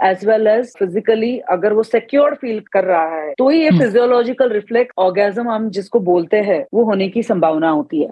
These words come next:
Speaker 1: ये फोर्सफुली या तो फिर डर के इसमें या बहुत सारा एंजाइटी लेके नहीं होता है।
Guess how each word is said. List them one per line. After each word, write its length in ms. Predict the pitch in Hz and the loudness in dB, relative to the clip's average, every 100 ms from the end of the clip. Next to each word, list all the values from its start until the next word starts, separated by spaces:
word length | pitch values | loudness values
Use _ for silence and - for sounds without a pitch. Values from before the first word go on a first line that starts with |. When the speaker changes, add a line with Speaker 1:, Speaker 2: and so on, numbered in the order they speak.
| 208 | -2
Speaker 1:
ये 80 | 247 | 0
फोर्सफुली 840 | 214 202 220 - 254 240 254 254 | 2 2 2 0 2 4 2 4
या 180 | 226 226 | 2 2
तो 140 | 240 | 0
फिर 380 | 233 233 233 220 _ - - | 2 2 2 -2 _ -20 -16
डर 300 | 170 208 208 | -2 2 2
के 220 | 220 262 247 | 0 0 2
इसमें 680 | 233 - 226 220 220 226 | 0 -2 -2 0 0 0
या 380 | 220 208 208 214 - - _ 180 | 2 4 4 0 -4 -20 _ -2
बहुत 320 | 190 220 220 | 0 0 0
सारा 240 | 220 220 | 0 0
एंजाइटी 560 | 208 196 180 185 196 240 | 0 -4 -2 -2 -2 0
लेके 340 | 214 214 240 | 0 0 -2
नहीं 280 | 208 185 202 | -2 -4 -4
होता 280 | 170 - | -6 -4
है। 120 | 151 | -4